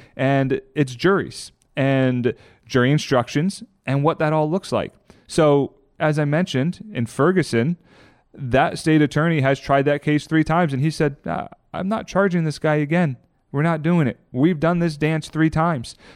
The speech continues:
Uh, you know, and it costs taxpayer money each time you have a trial. We're just not gonna do it, okay?" Three times is a lot of times to come up with the same result.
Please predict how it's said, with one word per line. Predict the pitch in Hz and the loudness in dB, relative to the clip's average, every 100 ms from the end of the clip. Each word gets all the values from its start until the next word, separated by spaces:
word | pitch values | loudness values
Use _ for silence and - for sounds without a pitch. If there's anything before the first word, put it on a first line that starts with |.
| - | 0
Uh, | 139 135 - | 2 2 -2
you | 147 | -4
know, | 160 180 | -4 -6
and | 139 | -6
it | |
costs | - 143 - | 0 0 2
taxpayer | 143 131 151 147 | 0 0 0 2
money | 135 139 185 - | 2 2 0 -2
each | 123 139 - | 0 0 -2
time | - 113 127 175 | -2 0 2 2
you | 160 143 | 2 2
have | 127 127 | 2 0
a | |
trial. | - 117 117 165 180 _ _ _ | -2 0 2 2 -2 _ _ _
We're | - | -10
just | 220 | -4
not | 185 165 | -2 -2
gonna | 147 | 0
do | 135 | 0
it, | 110 _ _ _ - | 0 _ _ _ -8
okay?" | 110 131 120 - _ _ _ | -2 -2 -2 -8 _ _ _
Three | - 220 | -6 -4
times | 208 196 185 | 0 2 2
is | 160 | 2
a | 147 | 2
lot | 156 | 2
of | 147 | 2
times | - 156 147 - | 0 -2 -2 -4
to | - 147 | -8 -8
come | - 151 | -4 0
up | 143 143 - - | 0 -2 -6 -6
with | 135 131 | -2 -2
the | |
same | 123 - 139 139 | -4 -4 -4 -2
result. | 123 110 123 127 - _ | -2 0 2 2 -2 _